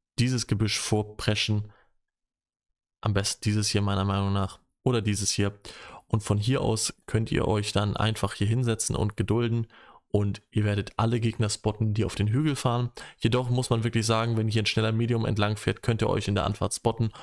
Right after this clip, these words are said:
und das ist schon eine se-, eine sehr, sehr, sehr gefährliche Eröffnung, die auch gerne mal nach hinten losgehen kann. Alternativ gibt es natürlich noch die Standarderöffnung hier um diese Gebüschreihe herum oder das Standardgebüsch. Da müsst ihr für euch entscheiden, was situativ bedingt die beste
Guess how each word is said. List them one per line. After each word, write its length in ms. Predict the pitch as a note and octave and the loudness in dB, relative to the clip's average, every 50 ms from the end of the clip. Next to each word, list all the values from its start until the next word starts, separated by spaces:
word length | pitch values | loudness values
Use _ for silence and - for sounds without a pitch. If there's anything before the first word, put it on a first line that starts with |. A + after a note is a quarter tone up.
| - - - | -18 -10 -4
und 160 | - A#2 A2+ | -2 0 0
das 160 | G#2+ - - | 0 -2 -2
ist 200 | - B2 A2 - | -2 -2 0 0
schon 160 | - - - | 0 0 0
eine 160 | - A2+ G#2+ G#2 | 0 2 2 2
se-, 480 | G2+ G#2 G#2 G#2+ G#2+ G#2+ G#2 G2+ A#2 - | 2 0 2 2 0 0 0 -2 -2 -2
eine 240 | - G#2+ G#2+ G#2 G#2 | 0 0 0 2 0
sehr, 280 | G2+ G#2+ A#2 A#2 A#2 | 0 2 2 2 2
sehr, 240 | G#2+ G#2+ G#2+ G#2+ G#2 | 2 2 0 0 2
sehr 200 | G2 G#2+ G#2+ G#2 | 2 0 0 2
gefährliche 500 | G#2 G2+ - - A2 G#2+ G#2+ G#2 G#2+ G#2+ | 0 -2 0 0 0 0 0 0 0 0
Eröffnung, 460 | G2+ - - A#2 A#2 - A2 A2 G#2+ | 0 0 0 -2 -2 0 0 0 0
die 100 | G2+ - | 0 0
auch 280 | - - G2+ - - - _ _ _ _ _ _ _ _ _ - | 0 0 -2 -4 -6 -14 _ _ _ _ _ _ _ _ _ -2
gerne 200 | B2+ C3 C#3 C#3 | 0 0 2 2
mal 120 | B2+ B2 | 0 0
nach 100 | A#2+ A2+ | 0 0
hinten 300 | - A#2+ A2 G#2+ G2+ G2+ | -2 -2 -2 0 0 0
losgehen 400 | G#2 G2+ G2 - - - G2 F#2+ | 0 0 -2 0 0 0 -2 -2
kann. 320 | - A2+ G2+ A2+ D3+ F3 - _ _ _ _ _ _ _ _ - - _ - | 0 0 0 0 0 -2 -4 _ _ _ _ _ _ _ _ -20 -12 _ 0
Alternativ 600 | A#2+ B2 - - C3+ B2 A2 - D3+ D3 - - | 0 0 2 2 0 0 2 2 0 0 0 0
gibt 180 | - B2+ - | -2 0 0
es 100 | B2+ - | 0 0
natürlich 320 | - A2 - - A#2 A2+ A2 | 0 0 0 2 0 2 2
noch 120 | A2 A2 | 0 0
die 180 | - - G#2+ G#2+ | 2 0 0 0
Standarderöffnung 720 | - - - A2 A2+ A2 A2 A2 G#2+ G#2+ - A2 G#2 G#2+ | 0 0 0 2 2 2 2 0 0 0 0 0 0 0
hier 380 | G#2+ G#2 - - D3 C#3 - - | 0 -2 -2 0 0 0 2 0
um 160 | B2+ A2+ A2 | 0 0 2
diese 240 | C3+ C#3 C3 C3 A#2+ | 0 0 0 0 0
Gebüschreihe 540 | A2+ A2 B2+ A#2 - - - A2 G#2+ G#2+ A2 | 0 0 0 0 0 0 0 0 0 0 0
herum 280 | G#2+ G#2+ G#2+ G#2+ A2+ | 0 0 0 0 -2
oder 320 | - - B2+ A#2+ A#2 A2+ G#2 | -2 0 0 2 2 2 0
das 140 | G#2 G2+ | 0 -2
Standardgebüsch. 840 | - - G#2+ G#2 G2+ G2 - - - - - - - - - - _ _ _ _ _ _ _ _ _ _ _ _ _ _ _ _ _ _ _ _ | 0 0 0 0 0 -2 -2 -2 -2 -2 -2 -4 -4 -4 -4 -6 _ _ _ _ _ _ _ _ _ _ _ _ _ _ _ _ _ _ _ _
Da 120 | - A2 A2+ | -2 0 0
müsst 240 | A#2+ C3+ - - B2 | 0 0 0 0 -2
ihr 40 | |
für 140 | - - - | 0 0 0
euch 160 | - B2 B2 | 0 0 0
entscheiden, 460 | B2+ A#2 - - A#2 A#2 A2+ A2 A2 A2 | 0 0 0 0 0 0 0 0 0 -2
was 140 | G#2+ - | -2 -2
situativ 440 | - - A2 G#2+ G#2+ - B2+ A#2 - | -2 0 -2 0 0 0 -2 -2 0
bedingt 400 | - G#2+ G#2 B2 A2+ A2 G#2 - | -2 -2 0 0 0 0 0 -2
die 60 | - | -2
beste 500 | - A2+ G#2+ - - - G#2+ - A#2 - | -2 0 0 0 0 0 0 0 0 -6